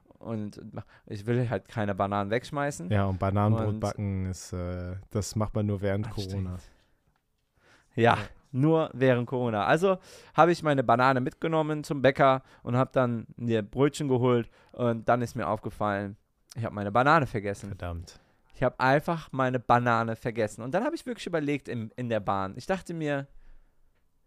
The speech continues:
Speaker 1: wenn ich jetzt zurückgehe nach meiner Arbeit um siebzehn Uhr
Speaker 2: <laughs>
Speaker 1: und dann sage, ich hab heute Morgen hier meine Banane liegen lassen und der hätte jetzt zum Beispiel gegessen,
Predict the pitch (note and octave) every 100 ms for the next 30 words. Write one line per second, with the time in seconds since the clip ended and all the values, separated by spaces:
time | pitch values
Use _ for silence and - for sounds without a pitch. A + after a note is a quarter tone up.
0 | _ _ _ D#3 D#3+ G#3 - - _ -
1 | D#3 D3 D#3 _ _ - B2 G#2+ G2 G2
2 | G#2+ B2+ A#2+ A#2 A2+ G#2+ F#2+ F#2 G2+ G2
3 | A#2 - - A2+ G#2 F#2 F#2 - - C#3+
4 | - - - _ _ _ _ _ _ -
5 | C#3 D3+ C#3 D3+ D#3 D3 C#3 B2+ - _
6 | _ - D#3 F#3+ F#3+ E3+ D#3+ D3 D#3+ E3
7 | D#3 D3 C3+ C3 B2+ B2+ C#3+ C#3 A#2+ A#2
8 | A2 A2 B2 - C3+ E3 C#4 - - -
9 | - - _ _ _ _ _ - - D#3
10 | D#3+ E3 F#3 F#3+ F3+ - E3+ E3+ - D#3
11 | D#3 C#3 F3 - A2+